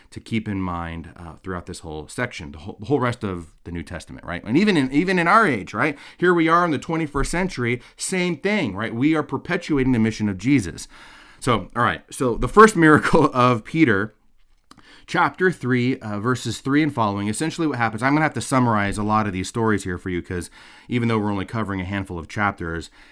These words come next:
uh, there's still so much to talk about. But essentially what's going on in chapter three here is there is a man who has been born lame, he's been born paralyzed. This, we know a detail later on, he was forty years old, which is an interesting symbolic detail.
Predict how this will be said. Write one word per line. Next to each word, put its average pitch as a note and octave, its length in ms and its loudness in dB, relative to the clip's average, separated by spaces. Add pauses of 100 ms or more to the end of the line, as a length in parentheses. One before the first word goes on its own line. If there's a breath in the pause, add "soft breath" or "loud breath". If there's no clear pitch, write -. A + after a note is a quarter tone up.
(140 loud breath)
uh, E2+ 440 -10
there's G2 240 -6
still A2+ 300 -4
so A2 200 -4
much F#2+ 200 -4
to - 60 -18
talk G#2+ 300 -2
about. D2+ 280 -12
But - 160 -12
essentially D3 400 -2
what's B2 140 -2
going A2+ 300 -2
on G2 180 -2
in F#2 80 -6
chapter G#2+ 380 -4
three C3 300 -2
here E2+ 300 -6 (240 loud breath)
is C3 200 -2
there C3+ 180 2
is B2+ 340 0
a B2 200 -2
man G#2+ 280 -2
who A2+ 240 -2
has G2+ 240 -6
been F#2 260 -4
born G#2 400 -2
lame, G2 360 -4
he's G2+ 100 -6
been F#2+ 180 -6
born G2+ 220 -4
paralyzed. F#2+ 680 -6 (320 loud breath)
This, A2+ 160 -8 (300)
we A2 180 -2
know B2 160 2
a G#2 80 0
detail G#2+ 380 -4
later F#2+ 260 -4
on, F#2 140 -2
he F2+ 100 -8
was E2 140 -10
forty C#3 380 0
years F2+ 240 -2
old, F2 220 -8
which F#2 140 -10
is E2 100 -12
an F2 100 -6
interesting G#2 460 -6
symbolic F2 480 -8
detail. E2+ 500 -10